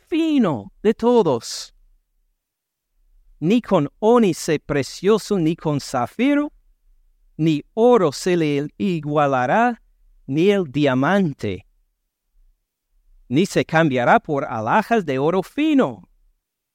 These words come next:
No se hará mención de coral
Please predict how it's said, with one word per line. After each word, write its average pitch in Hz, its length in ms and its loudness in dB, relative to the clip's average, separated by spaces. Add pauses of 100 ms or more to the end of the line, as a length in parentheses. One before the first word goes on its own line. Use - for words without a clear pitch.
(1700)
No 147 340 0
se 131 260 -4
hará 147 540 0
mención 147 960 0
de 131 140 -4
coral 220 760 -2